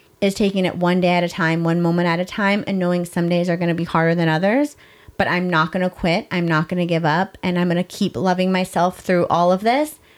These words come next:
because that's what we need. When we mess up or fail, quote unquote, or have setbacks or challenges, those are the moments we need to learn to love ourselves the most, because that's when we le-, need our love the most. And our mess ups, slip ups, failures don't define us as a person.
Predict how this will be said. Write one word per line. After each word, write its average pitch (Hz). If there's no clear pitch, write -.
because 196
that's 170
what 180
we 180
need. 160
When 175
we 190
mess 196
up 175
or 165
fail, 202
quote 185
unquote, 180
or 175
have 185
setbacks 185
or 175
challenges, 226
those 202
are 196
the 190
moments 175
we 185
need 180
to 190
learn 170
to 170
love 165
ourselves 165
the -
most, 180
because 180
that's 156
when 175
we 165
le-, 160
need 170
our -
love 107
the -
most. -
And 196
our 185
mess 190
ups, 185
slip 185
ups, -
failures 180
don't 170
define 170
us 185
as 175
a -
person. 262